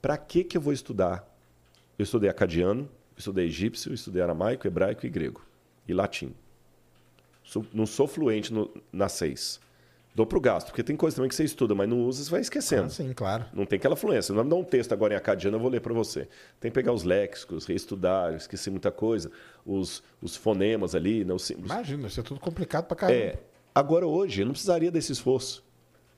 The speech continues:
Speaker 1: Porque eu coloco no programa ali, ele traduz
Speaker 2: Ele
Speaker 1: pra
Speaker 2: traduz
Speaker 1: mim.
Speaker 2: pra você, né?
Speaker 1: Qual que é a tendência?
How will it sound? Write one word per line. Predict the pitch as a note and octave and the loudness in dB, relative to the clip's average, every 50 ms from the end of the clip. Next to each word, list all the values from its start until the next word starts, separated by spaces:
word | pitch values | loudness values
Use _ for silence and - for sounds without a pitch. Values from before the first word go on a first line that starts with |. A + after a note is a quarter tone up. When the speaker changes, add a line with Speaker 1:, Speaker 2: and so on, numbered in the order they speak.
| _ _ _ _ _ _ _ | _ _ _ _ _ _ _
Speaker 1:
Porque | - B2 A2+ C#3+ | -2 0 2 2
eu | C3+ | 4
coloco | - D#3 C#3+ C3+ C3 - C#3 | 4 4 4 4 2 2 0
no | B2 | -2
programa | A#2+ - A#2 G#2+ G2+ G#2 G#2 G2+ | 2 2 2 2 4 2 2 2
ali, | G2 G2+ B2+ D3 C#3 F#2 D2+ - - _ _ _ _ _ _ _ _ _ _ - | 2 2 2 2 0 -2 -4 -8 -14 _ _ _ _ _ _ _ _ _ _ -2
ele | A#2+ A#2+ | -2 0
traduz | - - E3 D3+ B2 D3 | 2 2 2 2 2 2
Speaker 2:
Ele | E3+ E3 | 0 2
Speaker 1:
pra | D3 C3+ | 2 2
Speaker 2:
traduz | - G2 F3 - D#3 | 2 2 0 -2 -4
Speaker 1:
mim. | - | -4
Speaker 2:
pra | F#3 F3+ | -6 -6
você, | F3 F3 - - D3+ B2+ | -6 -4 -4 -4 -2 -2
né? | B2+ B2 A#2+ A#2+ - | -2 -4 -6 -2 2
Speaker 1:
Qual | - D#3+ E3+ E3 | 4 4 4 4
que | E3+ D3 | 2 0
é | B2+ | 0
a | |
tendência? | - - A#2+ A2 G2 G2 F2+ D#2+ - - - B1 - | 2 2 0 2 2 0 0 -2 -4 -8 -10 -12 -12